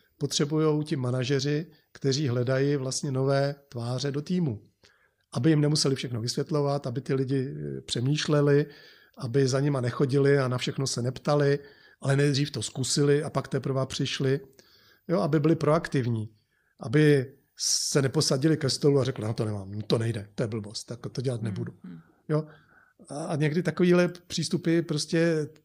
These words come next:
Speaker 1: tady jsou a, a jsou i z minulosti. Jo? Zase přijdu jako do firmy a tam mi řeknou: „To nejde“, jako první věc, jo? Když jim něco navrhnu,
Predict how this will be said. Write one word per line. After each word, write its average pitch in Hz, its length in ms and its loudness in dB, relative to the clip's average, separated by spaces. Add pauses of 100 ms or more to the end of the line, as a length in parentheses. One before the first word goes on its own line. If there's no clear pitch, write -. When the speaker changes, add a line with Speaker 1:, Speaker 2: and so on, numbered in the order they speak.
Speaker 1:
tady 143 200 0
jsou 156 440 4
a, 160 100 0 (160)
a 143 80 -4
jsou 170 180 2
i 170 40 4
z 156 60 0
minulosti. 170 540 2
Jo? 123 160 0
Zase 135 260 -6
přijdu 143 400 -4
jako 135 200 -6
do 120 80 -6
firmy 147 460 -2 (480)
a 123 280 -4
tam 127 200 -2
mi 135 220 0
řeknou: 143 260 0
„To 147 120 2
nejde“, 131 300 2
jako 104 280 -10
první 123 340 -2
věc, 104 300 -4
jo? 101 140 -8
Když 113 220 -8
jim 117 80 -4
něco 117 220 -4
navrhnu, 110 420 -4